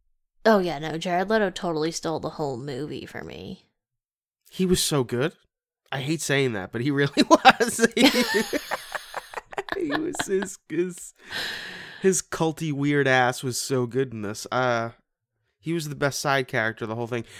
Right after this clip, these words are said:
Speaker 2: Al Pacino was fine. Jeremy Irons was in it for just a small bit.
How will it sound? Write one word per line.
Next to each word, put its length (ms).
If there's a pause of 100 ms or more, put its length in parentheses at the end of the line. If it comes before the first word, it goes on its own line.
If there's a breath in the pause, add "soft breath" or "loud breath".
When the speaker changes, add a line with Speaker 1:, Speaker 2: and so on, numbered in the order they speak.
(140 loud breath)
Speaker 2:
Al 120
Pacino 320
was 140
fine. 540 (300)
Jeremy 340
Irons 340
was 100
in 100
it 60
for 140
just 200
a 40
small 240
bit. 260